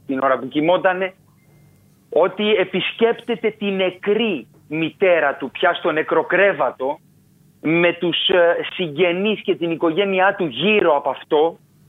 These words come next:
Αλήθεια, αυτή είναι μια, νομίζω, ε, σπαραχτική απο-, απογραφής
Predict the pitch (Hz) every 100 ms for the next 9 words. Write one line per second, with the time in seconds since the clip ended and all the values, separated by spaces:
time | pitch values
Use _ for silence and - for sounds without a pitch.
0 | _ - - 151 147 185 208 - 170 -
1 | 196 196 190 202 196 190 185 175 170 170
2 | 185 196 170 190 180 175 175 175 - -
3 | - _ _ 147 160 151 - 185 175 -
4 | 180 - 190 208 196 185 180 175 170 156
5 | 160 165 151 160 156 - 220 202